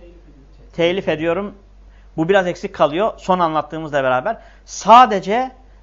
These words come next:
Rahman ve Rahim olan Allah'ın adı ile, sadece Rahman ve Rahim olan Allah için telif ediyorum. Anladık?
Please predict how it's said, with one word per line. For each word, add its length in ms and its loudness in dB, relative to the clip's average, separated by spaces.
Rahman 540 2
ve 100 2
Rahim 420 -6
olan 260 -2
Allah'ın 560 -2
adı 240 0
ile, 340 -4
sadece 500 -2
Rahman 420 -4
ve 80 -2
Rahim 260 -4
olan 220 -2
Allah 360 2
için 200 -10
telif 300 -10
ediyorum. 320 -14
Anladık? 280 -4